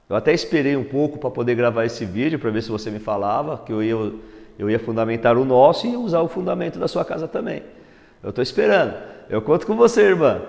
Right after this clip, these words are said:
tá bom? Fundamenta pra mim também, tá? Vamos aproveitar pra indicar um canal aqui. Indicar o canal do, do meu irmão lá, o Paulo Mansur, Papo da Banda.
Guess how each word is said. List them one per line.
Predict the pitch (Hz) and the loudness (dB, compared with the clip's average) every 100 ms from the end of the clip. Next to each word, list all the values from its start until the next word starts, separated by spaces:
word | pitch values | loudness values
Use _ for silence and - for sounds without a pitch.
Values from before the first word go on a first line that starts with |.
| - | -6
tá | |
bom? | 107 143 208 - - - - - | 4 6 6 2 -12 -16 -20 -20
Fundamenta | - 151 156 139 160 | -4 4 4 4 0
pra | 175 202 196 | -2 -2 -2
mim | 196 208 214 - - - - - | -2 -4 -8 -16 -20 -20 -20 -6
também, | 180 208 170 175 139 - - - - - _ _ _ _ | -2 4 4 4 0 -8 -16 -20 -20 -20 _ _ _ _
tá? | - 120 170 - - - - | 0 2 2 -4 -16 -16 -2
Vamos | 202 247 | 0 2
aproveitar | 226 226 151 190 | 4 4 6 4
pra | 190 | 4
indicar | 196 185 185 | 0 0 0
um | 185 | 0
canal | - 175 170 | 2 2 2
aqui. | 156 - 226 139 - - - - - _ _ _ _ _ _ | 0 0 0 0 -4 -16 -20 -20 -20 _ _ _ _ _ _
Indicar | 98 110 127 156 160 | -6 -6 4 6 8
o | 139 104 85 - - - - | 6 2 -4 -12 -18 -20 -18
canal | - 131 151 160 | 0 2 4 2
do, | 160 147 147 | 2 -2 -6
do | 123 131 | -4 -4
meu | 135 147 | 2 2
irmão | 127 143 143 | 4 4 4
lá, | 131 151 | 4 4
o | 123 101 | 4 2
Paulo | - 139 165 | 0 2 2
Mansur, | 170 127 - 160 160 | 2 -2 0 2 2
Papo | - 147 151 | 2 0 2
da | 151 127 | 4 4
Banda. | 110 156 151 92 73 | 6 6 6 2 -4